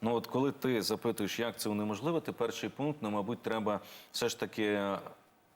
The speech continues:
посунути присутність нато на схід. І логічно, що це має бути членство України. Дуже багато звітів, особливо цього року публікацій, політики, аналітики, експерти вправлялися в тому, а коли ж буде вторгнення Росії, е,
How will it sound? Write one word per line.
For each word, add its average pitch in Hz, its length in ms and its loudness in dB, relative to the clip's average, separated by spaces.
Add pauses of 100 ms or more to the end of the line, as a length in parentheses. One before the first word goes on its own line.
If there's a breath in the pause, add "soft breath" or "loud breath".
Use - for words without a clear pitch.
(200)
посунути 117 520 0
присутність 104 760 -4
нато 113 380 0
на 98 200 0
схід. - 280 -6 (640 loud breath)
І 107 60 0
логічно, 110 460 2
що 101 160 -4
це 110 160 -2
має 107 220 0
бути 98 240 -2
членство 98 420 -2
України. 90 460 0 (800 loud breath)
Дуже 147 280 2
багато 131 380 0
звітів, 117 400 0
особливо 107 440 0
цього 107 280 -2
року 107 240 0
публікацій, 104 720 -2 (540 loud breath)
політики, 123 540 2
аналітики, 107 640 0
експерти 127 460 -2
вправлялися 110 680 0
в - 40 -12
тому, 131 380 0
а 107 100 0
коли 120 200 0
ж 104 120 -6
буде 113 160 0
вторгнення 95 600 0
Росії, 120 480 0
е, 101 720 4